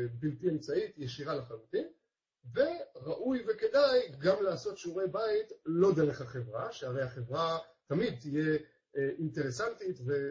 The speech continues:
וכמובן שתגיד לנו שהמדריך מצוין, אה, אבל כדאי, אה, לבקש, ממליצים, כדאי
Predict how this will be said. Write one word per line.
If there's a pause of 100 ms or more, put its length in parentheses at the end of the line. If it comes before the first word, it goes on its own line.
וכמובן
שתגיד
לנו
שהמדריך
מצוין, (480)
אה, (160)
אבל (260)
כדאי,
אה,
לבקש,
ממליצים, (360)
כדאי